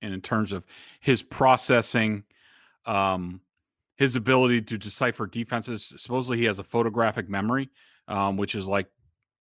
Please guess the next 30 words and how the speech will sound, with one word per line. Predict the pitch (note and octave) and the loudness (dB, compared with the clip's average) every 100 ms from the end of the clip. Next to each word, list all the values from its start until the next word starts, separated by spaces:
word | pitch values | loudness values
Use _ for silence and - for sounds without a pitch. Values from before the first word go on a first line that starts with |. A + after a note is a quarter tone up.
| _ | _
the | - | -6
former | A#2 G2+ G2+ | -2 -2 -2
quarterback | - A2+ G#2 A2 A#2 _ _ _ _ - | -2 -2 0 0 -2 _ _ _ _ -2
around | A2+ A2+ A2+ G#2+ | 2 4 2 0
here. | A2+ A2+ B2 - - _ - | 0 0 -2 -8 -20 _ 0
Uh, | A2+ - | 0 2
I | C3+ | 0
think | B2+ D3+ | 2 2
the | C3 | 2
thing | - D3+ | 2 4
that | C#3 - | 4 2
stood | - D3+ C3+ | 0 4 4
out | B2+ - | 4 0
to | B2 | 0
me | A#2+ A#2+ | 2 4
when | A2 | 2
I | G#2+ | 2
watched | G#2+ A2 A#2 - | 4 4 2 0
the | G#2+ | -10
film, | - A#2+ F#2+ E2+ F#2+ | -2 -2 -2 -4 -10
and, | A2 G2+ G2 F#2+ F#2 - _ _ _ _ _ | -6 -4 -2 -4 -6 -12 _ _ _ _ _
and | A2 G#2+ G2+ G2+ F#2+ - _ _ _ | -2 0 2 0 -4 -10 _ _ _
look, | C#3+ D3+ E3 - - | -4 4 4 4 -2
to | C3+ | 0
be | C3 C#3+ | 4 4
honest, | D#3 F#3 C#3+ A2+ - - _ - _ _ | 6 6 4 0 -4 -16 _ -20 _ _
I | C#3 E3+ | 0 2
went | D#3+ D#3 | 2 2
into | D#3 D#3 C3+ | 0 -2 -2
it | A#2+ A#2+ | -2 -4